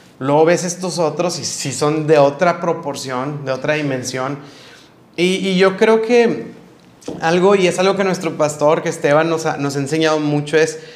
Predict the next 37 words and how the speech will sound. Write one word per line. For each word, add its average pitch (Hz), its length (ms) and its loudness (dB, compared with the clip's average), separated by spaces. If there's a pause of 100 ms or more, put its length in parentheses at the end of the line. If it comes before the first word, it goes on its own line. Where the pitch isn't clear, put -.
(120)
pues, 131 140 -6
el 147 100 0
primero 147 400 2
que - 60 -8
se - 140 -6
la 190 120 -2
tiene 160 220 -4
que 220 140 -4
creer 151 280 0
eres 208 280 -6
tú. 143 280 -4 (320)
O - 40 -20
sea, 123 100 -12
si 123 140 -10
tú 160 220 0
no 262 320 0
crees, 185 500 -2 (360)
eh, 156 180 0
eh, 165 160 0 (100)
en 160 100 2
lo 151 120 0
que 156 120 2
Dios 160 340 2
te 202 160 4
dio 180 420 4
y 170 100 0
que 156 120 -6
tienes 156 280 0
la 185 200 0
capacidad, 143 680 -2
pues 151 120 -6
mucho 143 300 -4
menos 143 300 -2
vas 165 140 -4
a 170 80 -12
transmitir 147 540 -4
eso 147 400 -4